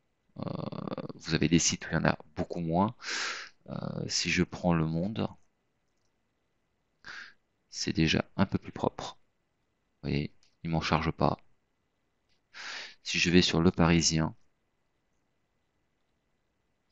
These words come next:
il m'en charge un petit peu, mais pas autant. Voilà.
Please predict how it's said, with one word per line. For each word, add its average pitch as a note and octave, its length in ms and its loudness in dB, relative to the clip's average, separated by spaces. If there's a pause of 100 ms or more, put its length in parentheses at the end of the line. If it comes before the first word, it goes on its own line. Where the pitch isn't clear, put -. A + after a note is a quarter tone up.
(760)
il F#2 80 2
m'en F2 140 4
charge - 460 8 (200)
un G#2 120 8
petit - 180 0
peu, F2 340 6 (600)
mais D#2+ 120 0
pas F#2 140 8
autant. E2+ 300 6 (920)
Voilà. - 260 -6